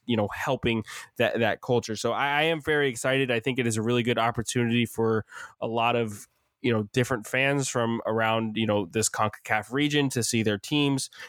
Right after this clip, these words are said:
and also they're playing for something important. It's to get into the Gold Cup, and I don't think that that should be overlooked. These are competitive matches, not just friendlies, and this is something that is very important for these national team sides and federations,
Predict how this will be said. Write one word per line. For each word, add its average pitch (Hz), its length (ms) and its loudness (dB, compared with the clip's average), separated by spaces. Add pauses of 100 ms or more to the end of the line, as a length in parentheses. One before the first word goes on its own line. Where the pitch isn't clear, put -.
(180)
and 135 120 0
also 135 420 0 (200)
they're 139 180 2
playing 147 440 0
for 139 120 -2
something 131 380 0
important. 120 540 0
It's 113 240 0
to 135 100 2
get 131 320 0
into 131 320 0
the 120 80 0
Gold 117 320 0
Cup, 107 240 -2
and 113 100 0
I 110 60 2
don't 120 220 0
think 120 140 -4
that 113 100 0
that 120 180 2
should 117 160 0
be 117 140 0
overlooked. 113 480 0
These 117 160 -2
are 117 220 0 (760)
competitive 165 600 0
matches, 127 480 -2
not 143 160 2
just 147 160 -4
friendlies, 117 440 2
and 104 240 -2
this 117 160 0
is 117 80 -2
something 120 300 0
that 120 60 2
is 113 100 -2
very 131 260 0
important 127 460 -2 (320)
for 147 220 2
these 131 240 0
national 127 340 0
team 123 260 0
sides 120 520 -2 (160)
and 120 120 0
federations, 117 800 0